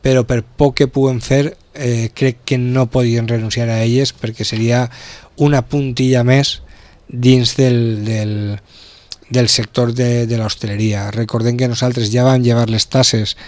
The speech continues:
d'ocupació de via pública, vam augmentar els, els, eh, aforaments de les terrasses, en l'ampliació de, dels metros per terrasses, eh,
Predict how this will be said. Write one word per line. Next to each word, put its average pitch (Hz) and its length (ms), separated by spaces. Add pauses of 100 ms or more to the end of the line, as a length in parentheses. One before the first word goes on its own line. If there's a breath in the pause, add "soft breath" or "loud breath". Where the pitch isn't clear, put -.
(140 loud breath)
d'ocupació 120 500
de 117 100
via 113 220
pública, 139 460
vam 127 240
augmentar 120 560 (400 loud breath)
els, 117 460 (100)
els, 110 460
eh, 107 340
aforaments 120 640
de 120 80
les 107 160
terrasses, 123 640 (420 loud breath)
en 123 100
l'ampliació 113 640
de, 113 320
dels 107 460
metros 117 460 (420 loud breath)
per 110 160
terrasses, 123 560 (560 loud breath)
eh, 123 500